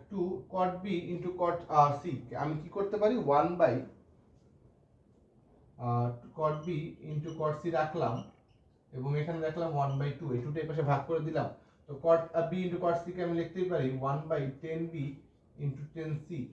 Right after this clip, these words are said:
is equal to half। তাহলে উভয় পক্ষে আমি যদি লবটাকে হর, হর এবং হরটাকে লব বানিয়ে দিই, তাহলে আমার আসতেছে ten b into ten c is equal to two। অথবা আমি ক্রস মাল্টিপ্লিকেশন করলেও সেম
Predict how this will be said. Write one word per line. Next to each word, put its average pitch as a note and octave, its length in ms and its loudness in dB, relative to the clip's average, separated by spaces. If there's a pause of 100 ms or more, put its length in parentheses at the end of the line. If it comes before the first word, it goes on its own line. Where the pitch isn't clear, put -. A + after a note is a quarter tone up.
(920)
is B2+ 160 -4
equal D3+ 300 -2
to E3 60 -2 (100)
half। C#3 200 2 (960)
তাহলে C3 180 2 (100)
উভয় E3 260 2
পক্ষে - 240 -2 (120)
আমি D3+ 180 0
যদি C#3+ 180 2 (960)
লবটাকে D#3+ 400 2
হর, D#3+ 120 8 (120)
হর C3 180 8
এবং C3+ 160 2
হরটাকে D3 440 0
লব C#3+ 200 6
বানিয়ে E3 300 2
দিই, B2 120 4 (420)
তাহলে C#3+ 300 -2
আমার C#3+ 180 2
আসতেছে - 300 -10 (160)
ten D3+ 180 -2 (120)
b - 20 -8 (260)
into B2+ 180 -2 (120)
ten C#3+ 160 -4 (120)
c - 40 -16 (840)
is A#2 140 -6
equal C3 240 -2
to G3 80 -2 (300)
two। C#3 140 -6 (380)
অথবা E3 260 2 (140)
আমি C3 120 2 (100)
ক্রস D3+ 220 2 (100)
মাল্টিপ্লিকেশন F3+ 540 0 (100)
করলেও G3 300 6 (440)
সেম E3 160 2